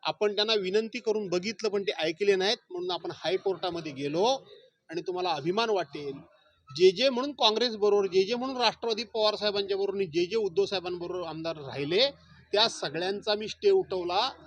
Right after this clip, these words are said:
त्याची ती कामं आहेत. उद्धव, उद्धव, उदय सामंतांनी मंत्री झाले म्हणजे सगळा काही त्यांना अभ्यास आहे, त्यांना अभ-, असं काही नाही.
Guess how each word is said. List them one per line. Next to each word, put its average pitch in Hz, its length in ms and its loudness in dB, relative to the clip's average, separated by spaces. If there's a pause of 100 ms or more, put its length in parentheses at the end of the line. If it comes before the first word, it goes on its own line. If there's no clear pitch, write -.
(340)
त्याची 190 340 2
ती 269 140 -6
कामं 220 340 2
आहेत. 196 160 2 (540)
उद्धव, 170 300 4 (120)
उद्धव, 170 520 2
उदय 147 300 4
सामंतांनी 190 800 0 (340)
मंत्री 180 380 -2
झाले 185 560 4 (120)
म्हणजे 190 240 -2
सगळा 196 300 -2
काही 202 160 0
त्यांना 196 240 -4
अभ्यास 156 460 -4
आहे, 170 160 -2
त्यांना 175 260 -6
अभ-, 156 280 -8
असं 147 200 -8
काही 180 160 -4
नाही. 170 360 -6